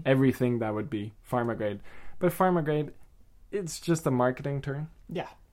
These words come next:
Speaker 1: And it, it works. It,
Speaker 2: Mm-hmm.
Speaker 1: it gets a lot of people, "Oh yeah, I only take pharma grade supplements." If you buy from us, you're,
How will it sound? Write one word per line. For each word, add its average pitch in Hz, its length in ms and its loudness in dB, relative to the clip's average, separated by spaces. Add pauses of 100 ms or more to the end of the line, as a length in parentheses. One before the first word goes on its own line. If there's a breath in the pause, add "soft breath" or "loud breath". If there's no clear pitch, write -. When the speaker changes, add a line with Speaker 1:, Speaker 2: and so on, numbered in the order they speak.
(420)
Speaker 1:
And 127 140 2
it, 131 60 -2 (100)
it 123 220 -4
works. 156 520 -2
It, 180 40 -2
Speaker 2:
Mm-hmm. 180 220 0
Speaker 1:
it 113 260 -6
gets 123 220 0
a 127 40 -4
lot 113 180 0
of 110 100 -12
people, 123 280 -6
"Oh 135 160 0
yeah, 120 160 -2
I 113 140 -2
only 117 200 -4
take - 240 -10
pharma 110 300 -8
grade - 220 -10 (160)
supplements." - 600 -12 (1400 loud breath)
If 120 80 -6
you 127 60 4
buy 123 160 2
from 117 200 -2
us, 110 180 -4
you're, 104 140 -8